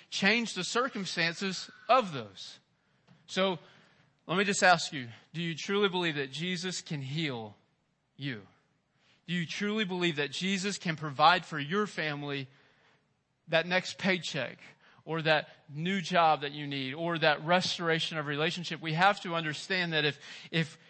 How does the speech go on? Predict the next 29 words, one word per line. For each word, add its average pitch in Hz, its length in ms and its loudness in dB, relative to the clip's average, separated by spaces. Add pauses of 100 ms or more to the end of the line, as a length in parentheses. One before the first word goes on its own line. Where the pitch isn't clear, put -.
(180)
Jesus 208 440 2
possesses 180 540 0
the 175 120 0
authority, 175 360 -2
we 160 160 0
must 165 300 2
have 175 480 4
the 147 80 -2
faith 202 920 -2 (1160)
that 156 140 2
he 190 180 2
can 180 200 -2
do 170 200 -2
it, 123 240 -6 (720)
that 160 100 0
he 170 140 2
can 165 100 -6
change 190 380 0
the 170 80 -4
circumstances 170 800 -4
that 151 100 0
you 165 140 -6
may 147 100 4
find 180 340 2
yourself 175 300 -2
in, 165 140 -2
maybe 196 240 4
not 160 180 6
now. 170 320 4